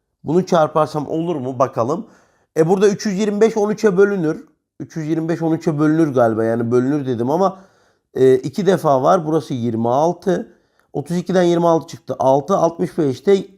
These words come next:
beş defa var. Yani şurayı sadeleştirdiğim zaman yirmi beş yapıyor. E, zaten şurada da yirmi beş bölü yüz dediğim şey, yirmi beş ile sadeleştirdiğim zaman bir bölü dört. On iki bölü dörtte üç yapar. Bu da tam sayı geldi.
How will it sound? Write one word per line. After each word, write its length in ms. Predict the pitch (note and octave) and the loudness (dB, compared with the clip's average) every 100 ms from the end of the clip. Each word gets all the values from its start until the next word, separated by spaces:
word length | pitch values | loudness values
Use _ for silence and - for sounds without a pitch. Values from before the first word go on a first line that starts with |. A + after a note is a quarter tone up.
| _ _ _ _ _ _ C3 | _ _ _ _ _ _ -4
beş 320 | F#3 F3+ - | -2 0 -2
defa 320 | A#2+ A#2 A2 | -2 0 2
var. 180 | E3+ - - _ _ _ - | 2 0 -8 _ _ _ -8
Yani 460 | C#3 D#3+ D#3 D3 - - - | 2 4 4 0 -4 -12 -10
şurayı 320 | - G3 G3 | 0 2 2
sadeleştirdiğim 680 | F#3+ F3 F3 E3+ G3+ G#3 F3+ | 2 2 2 -2 -4 -4 -2
zaman 200 | F#3 G3 | 0 0
yirmi 480 | E3 D#3+ E3 D#3+ | 2 0 0 0
beş 240 | F3 E3+ - | 0 0 -2
yapıyor. 500 | B2+ - B2 E3+ - - _ _ _ _ - | -4 -2 -2 -2 -4 -12 _ _ _ _ -2
E, 120 | D3 | 0
zaten 540 | D#3 G#3 G#3 F#3+ D#3 - - | 4 2 2 0 -2 -10 -8
şurada 320 | F3 E3+ F#3+ | -4 -2 0
da 280 | D#3 - - _ _ _ - | 0 0 -10 _ _ _ -10
yirmi 420 | C#3 E3+ F#3 F3 | -2 0 2 4
beş 260 | G#3+ G#3 D#3+ | 2 2 -2
bölü 200 | D3+ C3+ | -2 -2
yüz 320 | E3+ F#3+ D3 | -2 -4 -4
dediğim 340 | C#3 B2 A#2 | -4 -4 -6
şey, 300 | - D3+ F3 | -4 -2 -2
yirmi 340 | - D#3+ D#3 E3 | 0 0 0 0
beş 160 | E3 | 0
ile 100 | E3+ | -2
sadeleştirdiğim 640 | C#3+ D3+ D3 C#3+ - D#3+ C#3 | 2 2 2 -2 -4 -2 0
zaman 240 | A#2 A2 | -2 0
bir 200 | C#3 D#3 | 0 0
bölü 260 | F3+ F3 D#3+ | 0 2 2
dört. 220 | F3 F3 - _ _ _ - | 2 0 -12 _ _ _ 0
On 140 | G#3 | 0
iki 280 | G3+ F#3 C3 | 0 -2 0
bölü 180 | B2 A2+ | 0 0
dörtte 320 | A2 - C3 | -4 -2 -2
üç 260 | F#3+ - | -2 -2
yapar. 380 | C#3+ - F3+ F#3+ | -2 2 2 2
Bu 100 | G3 | 0
da 120 | G#3 | 0
tam 240 | G#3 C#3+ C3 | 2 0 -2
sayı 240 | C3 A2 | -4 -4
geldi. 480 | G#2+ G#2+ A#2 G3 | -4 -6 -6 -6